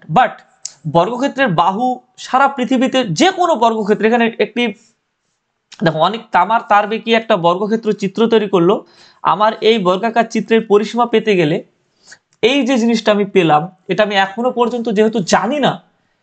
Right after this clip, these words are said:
যে জিনিসটা আমি জানি না সেটা ভ্যারিয়েবল, বের করার পরে গা কনস্ট্যান্ট, ঠিক আছে?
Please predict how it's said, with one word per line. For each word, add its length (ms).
যে 300
জিনিসটা 320
আমি 100
জানি 420
না 120
সেটা 220
ভ্যারিয়েবল, 460
বের 280
করার 280
পরে 300
গা 80
কনস্ট্যান্ট, 500
ঠিক 120
আছে? 240